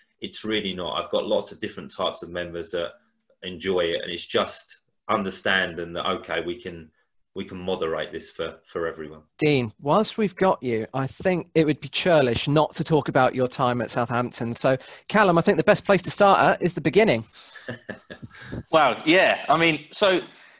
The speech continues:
Speaker 3: if we're going back to August two thousand and nine, and, uh, Saints have just been relegated, we're in a, a world of trouble financially.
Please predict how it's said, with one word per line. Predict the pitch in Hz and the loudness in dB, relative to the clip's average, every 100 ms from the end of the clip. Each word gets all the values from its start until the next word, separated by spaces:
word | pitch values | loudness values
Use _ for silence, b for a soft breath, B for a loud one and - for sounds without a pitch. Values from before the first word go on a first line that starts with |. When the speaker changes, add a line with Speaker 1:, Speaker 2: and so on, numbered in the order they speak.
| b | b
Speaker 3:
if | 156 | -2
we're | 233 | 2
going | 214 196 | 2 2
back | 185 160 - | 2 0 -2
to | - 147 139 _ _ | -10 -8 -8 _ _
August | 147 143 131 - | -8 -8 -8 -8
two | 135 | -2
thousand | 127 120 | -2 -4
and | 113 | -8
nine, | 101 101 101 107 _ _ _ 117 | -6 -4 -6 -10 _ _ _ -6
and, | 113 107 104 - | -6 -6 -12 -8
uh, | 107 107 | -6 -4
Saints | 104 156 156 117 | -6 -6 -6 -8
have | 139 143 | -14 -12
just | 135 - | -14 -10
been | 123 117 | -10 -6
relegated, | 110 107 107 107 104 | -4 -4 -4 -6 -6
we're | 113 107 | -4 -2
in | 107 | -2
a, | 104 104 _ - | -4 -6 _ -12
a | 110 | -8
world | 120 147 139 127 | 2 4 4 0
of | |
trouble | 127 127 107 107 110 _ _ _ _ - | 0 0 0 -4 -6 _ _ _ _ -4
financially. | 113 107 104 - 107 104 | -4 -2 -6 -8 -6 -6